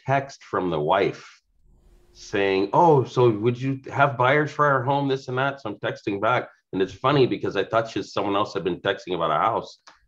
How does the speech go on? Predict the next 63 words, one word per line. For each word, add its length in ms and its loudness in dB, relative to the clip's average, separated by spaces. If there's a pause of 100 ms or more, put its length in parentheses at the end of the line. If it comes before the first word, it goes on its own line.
She 160 -4
was 80 0
like, 180 2
"Oh, 140 4
no, 160 4
no, 180 2
this 220 -2
is 140 -14
Anna, 260 -2
this 240 -8
and 140 -2
that." 240 -2 (340)
So 100 -6
I 60 -2
said, 160 0
"Oh, 180 4
ma'am, 300 4
I 140 0
am 120 2
so 220 0
sorry." 340 0
So 140 -6
I 20 -2
called 400 -2
her 60 2
to 80 -4
get 160 -4
the 40 -14
conversation 720 -4
going. 300 -8 (240)
She's 200 -8
like, 200 -2
"Well, 120 4
could 140 -6
we 100 2
sit 200 -8
down 160 2
the 80 2
next 240 -2
couple 220 -6
of 40 0
weeks? 220 0
The 100 -6
tenants 400 -2
are 60 -4
moving 220 2
out. 160 -2
We're 80 -6
getting 200 -2
ready." 380 -2 (200)
So 120 -8
I 20 -2
started 320 -6
laughing 320 0
about 300 0
it. 100 -2
Like, 260 -4
you 60 -8
know, 120 -2
even 220 0
mistakes 460 -4
work 220 0
out. 260 -2